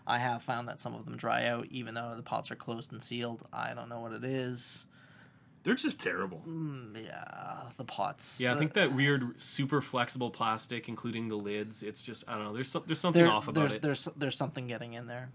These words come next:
Speaker 1: for sure. So, that is my pot technology rant. Go.
Speaker 3: Um, to, yeah, I don't know. For, if we're talking just about pots, I would probably have to say I like the P three the best, just 'cause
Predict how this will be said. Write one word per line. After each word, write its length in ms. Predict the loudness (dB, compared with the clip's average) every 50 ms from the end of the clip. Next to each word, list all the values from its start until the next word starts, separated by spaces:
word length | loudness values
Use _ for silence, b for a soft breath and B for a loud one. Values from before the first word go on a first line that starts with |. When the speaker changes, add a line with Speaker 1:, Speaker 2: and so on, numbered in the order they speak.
| -14
Speaker 1:
for 120 | -12 -10 -10
sure. 260 | -6 -4 -4 -4 -4
So, 200 | -4 -6 -8 -8 4 10
that 260 | 12 12 12 12 10 6
is 200 | 6 6 8 8
my 360 | 10 10 10 10 8 6 2 b b b b b b b b b b 10
pot 240 | 12 12 12 12 8
technology 520 | 4 4 6 6 6 6 4 4 0 0
rant. 360 | 0 0 0 -2 -2 -6 -2 4
Go. 280 | 6 6 6 6 4 -2 -10 -20 -4 2
Speaker 3:
Um, 440 | 6 8 10 10 10 8 8 4 4 4
to, 280 | 4 6 6 6 4 2 -4 -12 -20 -20 -20 -20 -20 -20 -12
yeah, 200 | -6 -4 -4 0 2
I 100 | 4 6
don't 100 | 8 8
know. 120 | 8 8 8
For, 180 | 8 8 6 6 4 2
if 100 | 6 6
we're 80 | 8 8
talking 260 | 8 8 6 6 4
just 180 | 4 4 4 6
about 180 | 6 4 4 4
pots, 380 | 2 4 6 6 6 4 4 2
I 40 |
would 100 | 2 2
probably 280 | 4 4 4 4 6 4
have 120 | 4 2
to 60 | 0 -4
say 440 | -4 0 2 2 4 2 2 0 -2 -2
I 60 | 0
like 140 | 0 0 0
the 80 | -2 -6
P 160 | -6 -8 -8
three 220 | -6 -6 -4 -2
the 80 | 0 2
best, 300 | 4 4 4 2 0 -2
just 160 | -4 -4 -2
'cause 220 | 0 0 0 0